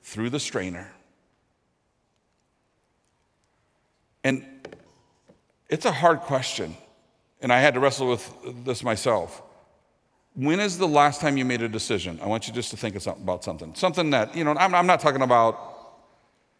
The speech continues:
uh, should we have ham or turkey? Or should we park here or there? I'm talking about a decision. You know, just a, when's the last time you made a decision? My follow-up question is this. Did you ask Jesus about it?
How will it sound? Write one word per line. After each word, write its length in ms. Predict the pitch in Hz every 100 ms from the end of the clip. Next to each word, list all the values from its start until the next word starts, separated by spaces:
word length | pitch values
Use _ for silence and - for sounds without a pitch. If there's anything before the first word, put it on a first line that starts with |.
| _ -
uh, 340 | 107 92 78 73 -
should 160 | 139
we 80 | 135
have 80 | 123
ham 260 | 123 127
or 60 | 107
turkey? 460 | - 104 - 80 82 - _ _ _ _ _ _ _ _ -
Or 160 | 113
should 120 | 101 131
we 80 |
park 240 | - 127 -
here 180 | 127 101
or 60 |
there? 260 | 98 90 80
I'm 140 | 147
talking 240 | 165 190 160
about 220 | 139 113
a 40 |
decision. 480 | 107 101 - 95 82 71 -
You 120 | 147
know, 100 | 139
just 220 | 156 -
a, 180 | 143 110 - - - _ _ _ _ _ _ _ _ _
when's 160 | 170 175
the 80 |
last 140 | 180 165
time 80 | 143
you 40 |
made 140 | 127
a 60 | 110
decision? 420 | 101 - 90 64 - _ _ _ -
My 80 | 135
follow-up 440 | - 247 262 165
question 320 | - 135 131 120
is 160 | 101
this. 480 | 127 80 - - - -
Did 180 | 127 127
you 120 | 143
ask 280 | 135 131 107
Jesus 440 | 113 123 95 87
about 340 | 85 92 85
it? 80 | -